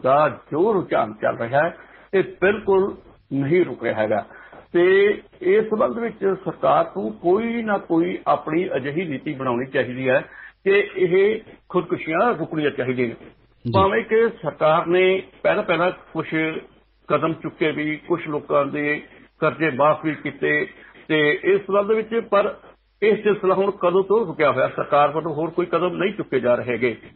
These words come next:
Speaker 2: ਹੂੰ, ਹੂੰ।
Speaker 1: ਤੇ ਭਾਵੇਂ ਕਿ ਸਰਕਾਰ ਕੋਲ ਹੁਣ ਪੈਸਾ ਵੀ ਨਹੀਂ ਹੈਗਾ, ਬੜਾ ਕੁਛ ਹੈਗਾ,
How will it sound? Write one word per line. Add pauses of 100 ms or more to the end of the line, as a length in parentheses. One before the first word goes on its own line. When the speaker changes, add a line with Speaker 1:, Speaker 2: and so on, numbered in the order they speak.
Speaker 2:
ਹੂੰ,
ਹੂੰ। (160)
Speaker 1:
ਤੇ
ਭਾਵੇਂ
ਕਿ
ਸਰਕਾਰ
ਕੋਲ
ਹੁਣ
ਪੈਸਾ
ਵੀ
ਨਹੀਂ
ਹੈਗਾ,
ਬੜਾ
ਕੁਛ
ਹੈਗਾ,